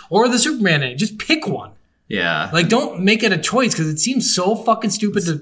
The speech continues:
Speaker 1: make it a choice.
Speaker 2: This game's got two endings, and it really doesn't seem like a game that should have two endings,
Speaker 1: Yeah.
Speaker 2: and it's never said what is canonically the ending.
Speaker 1: But it probably should be the Batman ending 'cause it ended good in the first
Speaker 2: Well,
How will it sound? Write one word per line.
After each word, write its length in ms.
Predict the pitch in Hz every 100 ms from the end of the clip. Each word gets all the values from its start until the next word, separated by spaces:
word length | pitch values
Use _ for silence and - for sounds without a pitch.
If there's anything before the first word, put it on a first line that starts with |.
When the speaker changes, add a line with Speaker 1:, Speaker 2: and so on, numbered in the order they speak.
| -
Speaker 1:
make 220 | 180 175
it 60 | 147
a 20 |
choice. 320 | 135 113 -
Speaker 2:
This 160 | 135 -
game's 180 | 165 160
got 140 | 147
two 180 | 123 107
endings, 400 | 101 98 95 -
and 240 | 110 110
it 160 | 107 113
really 400 | 135 135 127 113
doesn't 320 | 117 110 98
seem 400 | - - 113 110
like 140 | 104
a 20 | 98
game 220 | 104 104
that 100 | 92
should 160 | 135
have 100 | 131
two 140 | 127 131
endings, 240 | 131 135
Speaker 1:
Yeah. 240 | 147 - -
Speaker 2:
and 160 | 120
it's 220 | 117 113 139
never 320 | 165 170 156
said 420 | - - 139 123
what 220 | 120 -
is 160 | 113 -
canonically 800 | - 123 113 135 139 131 127 107
the 160 | 98
ending. 340 | 113 110 90 90
Speaker 1:
But 140 | 190
it 160 | 196 -
probably 280 | 277 262
should 220 | 233 240 214
be 80 |
the 120 | 202 170
Batman 420 | 170 175 190 185
ending 280 | 185 190 185
'cause 200 | 165 160
it 80 | 151
ended 340 | 165 165 151
good 200 | 156 156
in 100 | 147
the 80 | 143
first 200 | 131
Speaker 2:
Well, 60 | 185